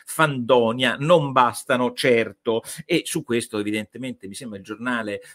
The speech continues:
mm, di Cerasa ci spiega che, mm, Putin prova a placare l'ira di Trump dei giorni scorsi con questa tregua di tre giorni, ehm, ma nessuno ci chiede.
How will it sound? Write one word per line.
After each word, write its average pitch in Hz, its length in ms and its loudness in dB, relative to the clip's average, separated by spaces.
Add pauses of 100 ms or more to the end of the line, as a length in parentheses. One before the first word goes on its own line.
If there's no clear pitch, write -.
(140)
mm, 101 400 -10
di 127 280 -4
Cerasa 120 580 2
ci 175 140 -6
spiega 120 420 -2
che, - 220 -8 (260)
mm, 113 260 -2
Putin 107 420 0
prova 131 260 0
a - 40 -8
placare 107 500 -2
l'ira 117 280 -2
di 104 120 -6
Trump 110 500 0 (220)
dei 104 120 -2
giorni 117 300 0
scorsi - 420 -2
con 104 140 -10
questa 135 260 -4
tregua 113 260 -2
di 110 100 -2
tre 151 140 -4
giorni, 101 480 -8 (220)
ehm, 107 720 -2
ma 117 120 -2
nessuno 117 420 -6
ci 107 180 -10
chiede. 104 400 -4